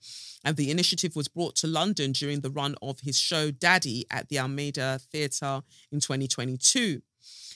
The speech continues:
Um, I read all of that because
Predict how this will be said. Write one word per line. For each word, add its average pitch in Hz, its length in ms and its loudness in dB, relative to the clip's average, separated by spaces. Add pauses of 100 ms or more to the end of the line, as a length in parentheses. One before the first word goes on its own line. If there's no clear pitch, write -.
(440)
Um, 214 560 8 (920)
I 214 80 12
read 302 160 6
all 269 120 4
of 180 80 2
that 143 200 6
because 160 400 0